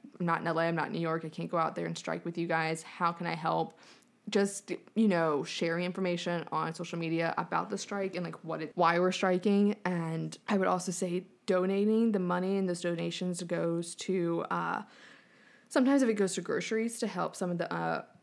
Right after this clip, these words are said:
you know, unemployed staffers who were on the show who are not in the guild, but who also worked on shows, like writer's assistants, being able to afford, you know, groceries and bills and things like that. You know, they are unemployed at this current moment. And then it also just goes to also,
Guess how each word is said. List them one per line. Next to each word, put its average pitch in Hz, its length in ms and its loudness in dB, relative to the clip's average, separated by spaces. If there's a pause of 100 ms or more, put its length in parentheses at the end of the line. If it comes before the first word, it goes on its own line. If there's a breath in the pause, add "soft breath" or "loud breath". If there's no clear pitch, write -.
(120)
you 180 140 -6
know, 170 160 -4
unemployed 180 400 -2
staffers 190 640 -6
who 185 160 -4
were 175 100 -2
on 175 120 -4
the 175 60 -2
show 180 280 -2
who 175 240 -2
are 170 80 -2
not 165 320 -4
in 196 80 0
the 214 80 0
guild, 247 460 -2
but 170 160 -4
who 170 160 -6
also 165 200 -6
worked 160 280 -6
on 170 100 -4
shows, 175 420 -6
like 180 140 -10
writer's 175 300 -4
assistants, 190 420 -8
being 165 200 -6
able 160 140 -10
to 180 140 -8
afford, 170 400 -8
you 180 140 -4
know, 160 100 -4
groceries 208 640 -6
and 160 300 -8
bills 170 460 -4
and 180 160 -8
things 170 240 -8
like 156 180 -14
that. 160 320 -6
You 180 80 -4
know, 165 100 -4
they 160 180 -6
are - 120 -8
unemployed 175 680 -4
at 214 140 0
this 220 180 -4
current 226 360 -2
moment. 226 440 2
And 208 160 4
then 185 140 2
it 190 140 -2
also 185 300 -2
just 196 280 -8
goes 180 240 0
to 196 80 -6
also, 170 260 -4